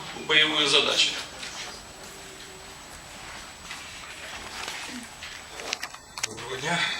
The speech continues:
Speaker 2: Я хочу сказати про те, що головне прозвучало слово «відповідальність». От, на мій погляд,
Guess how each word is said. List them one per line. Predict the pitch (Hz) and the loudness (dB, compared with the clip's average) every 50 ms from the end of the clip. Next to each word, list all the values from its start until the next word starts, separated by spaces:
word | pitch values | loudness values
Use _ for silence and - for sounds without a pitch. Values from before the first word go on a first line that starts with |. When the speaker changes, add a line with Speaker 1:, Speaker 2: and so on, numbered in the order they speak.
| - - - - - - - - - - - - - - - 135 | -2 -4 -6 -6 -8 -8 -8 -10 -10 -12 -10 -10 -10 -8 -2 2
Speaker 2:
Я | 139 135 | 2 2
хочу | - - - - - | 4 4 4 6 6
сказати | - - 135 127 135 135 131 135 | 6 4 4 2 2 2 0 -2
про | 127 123 127 131 | -4 -4 -4 -4
те, | 131 151 160 - | -4 -2 4 6
що | - - - 131 127 113 107 - - - - - - - - - - - - - - - - - - - - - - - | 8 8 8 6 2 0 -4 -6 -6 -8 -8 -8 -6 -8 -8 -8 -8 -10 -12 -12 -12 -12 -10 -10 -8 -6 -6 -4 -4 -2
головне | - - - - 156 165 | 0 0 0 2 2 0
прозвучало | - - 196 - - - - 143 147 135 131 127 120 - - - - - - - - - - - - - - - - - - - - - - - - - - - - - - - - - - - - - - | 0 0 -2 -2 0 4 4 4 4 4 0 -2 -2 -4 -6 -10 -10 -10 -10 -10 -12 -12 -12 -14 -14 -14 -12 -10 -10 -6 -6 -4 -4 -6 -10 -10 -16 -14 -12 -10 -10 -10 -10 -12 -14 -14 -14 -14 -12 -6 0
слово | - - - - - - - | 2 4 6 6 6 4 4
«відповідальність». | - - - - - - - - - - 90 - - - - - - - - - - - - - - - - - - - - - - | 2 0 -2 -2 -4 -4 -2 -2 -2 -2 -4 -4 -4 -2 -2 -2 -4 -8 -10 -14 -14 -14 -14 -12 -12 -12 -12 -14 -14 -14 -14 -14 -12
От, | - - - 135 | -12 -10 -6 -4
на | 160 | -2
мій | 180 214 | -2 -2
погляд, | 214 - 175 160 143 143 139 | -2 -2 -2 -2 0 0 0